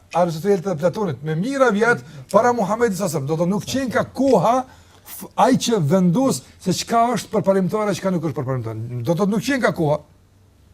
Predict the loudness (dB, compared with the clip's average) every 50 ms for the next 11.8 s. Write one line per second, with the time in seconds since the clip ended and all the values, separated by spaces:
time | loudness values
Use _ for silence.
0 | _ -20 _ _ _ _ _ _ -18 -14 -8 -6 -4 -2 0 0 2 2 2 2
1 | 0 0 0 2 2 2 2 2 0 0 -4 -8 -14 _ _ _ _ -20 _ _
2 | _ _ _ _ _ -10 -4 -2 0 0 0 0 0 0 -2 -2 -4 -8 -10 -10
3 | -14 _ _ _ _ _ _ _ _ -20 -20 -20 _ _ _ _ -14 -8 -4 -2
4 | -2 -2 -2 -2 -4 -4 -4 -4 -4 -6 -6 -6 -8 -18 -20 -20 -20 -20 -20 _
5 | -16 -10 -4 -2 0 0 0 -2 -8 -16 -20 -20 _ _ _ -20 _ -20 _ _
6 | _ _ _ _ _ -20 -20 _ _ _ _ _ _ _ _ -20 -20 -20 -20 -20
7 | -20 -20 -20 _ _ -20 _ _ -20 _ -20 -20 _ _ -4 0 2 2 2 2
8 | 2 0 -2 -4 -6 -10 -14 -20 _ _ _ _ _ _ _ _ _ _ _ -6
9 | -2 0 0 0 0 -2 -2 -2 -2 -2 -4 -4 -8 -8 -6 -6 -6 -4 -4 -2
10 | -2 -2 -2 -2 -4 -8 -14 -20 -20 -20 -20 -20 -20 -20 _ _ _ _ _ _
11 | _ _ -4 -4 -2 -2 0 0 2 2 2 2 0 -2 -6